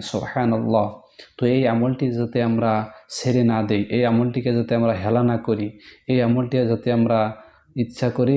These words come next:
যাতে আমরা প্রতিদিন একটিবার মাত্র পাঠ করি। একটিবার যদি আমরা পাঠ করতে পারি, তাহলে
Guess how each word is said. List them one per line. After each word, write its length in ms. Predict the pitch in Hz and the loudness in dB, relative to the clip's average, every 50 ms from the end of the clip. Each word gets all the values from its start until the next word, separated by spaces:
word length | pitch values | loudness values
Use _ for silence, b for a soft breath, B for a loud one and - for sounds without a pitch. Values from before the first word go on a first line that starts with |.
| 135 120 120 | 2 2 2
যাতে 180 | 120 - - 123 117 | 0 0 0 0 2
আমরা 140 | 117 110 113 113 - | 2 2 0 -2 -2
প্রতিদিন 460 | 127 117 - 127 117 120 127 127 123 - - - - 127 | -4 -2 0 -2 0 2 2 2 2 2 0 -2 -4 -4
একটিবার 460 | 127 - - - 135 127 120 123 117 117 117 | -4 -4 -4 -2 0 2 2 2 2 2 0
মাত্র 180 | 117 113 - 113 - | 0 -2 -4 -4 -2
পাঠ 120 | 107 110 107 - - | -2 -4 -4 -4 -6
করি। 160 | 123 107 104 104 - 147 | -4 -4 -4 -2 -2 -4
একটিবার 440 | 147 - - - 185 170 180 175 165 156 143 | -4 -4 -2 0 0 2 2 2 2 2 2
যদি 140 | 139 127 139 135 | 2 2 0 0
আমরা 140 | 127 117 117 104 | 2 0 0 -2
পাঠ 120 | 113 110 - - - | -4 -6 -6 -4 -6
করতে 200 | 123 120 - 139 - | -6 -4 -4 -6 -2
পারি, 180 | - - 143 170 190 190 B B B B B - | -2 0 0 0 0 -2 B B B B B -4
তাহলে 320 | 131 113 131 170 170 156 | -4 -2 0 0 0 2